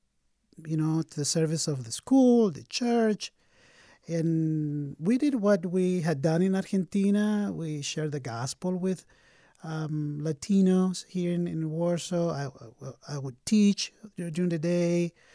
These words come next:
Weekends, we would have meetings with, uh, our first contacts, played a lot of soccer with them. Um, we went to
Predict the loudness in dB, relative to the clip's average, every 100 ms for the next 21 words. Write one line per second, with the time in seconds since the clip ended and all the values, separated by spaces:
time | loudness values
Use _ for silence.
0 | -20 -20 _ -8 0 2 2 2 2 2
1 | 0 -4 -6 -4 -4 -8 _ _ _ _
2 | _ _ -8 -6 -2 0 2 2 0 0
3 | 0 -2 -6 -10 _ _ _ _ _ -6
4 | -4 -4 -4 -4 -4 -4 -4 -2 -4 -4
5 | -2 0 0 0 -2 -2 -4 -10 _ _
6 | _ -8 -2 0 0 -2 -2 -2 -2 -2
7 | -2 -2 -2 -4 -6 _ _ -20 -20 -20
8 | -4 2 4 6 6 6 4 0 _ _
9 | -20 -20 -12 -8 -4 -4 -2 -4 -4 -8
10 | _ _ _ _ -20 -20 -10 0 2 4
11 | 4 2 -2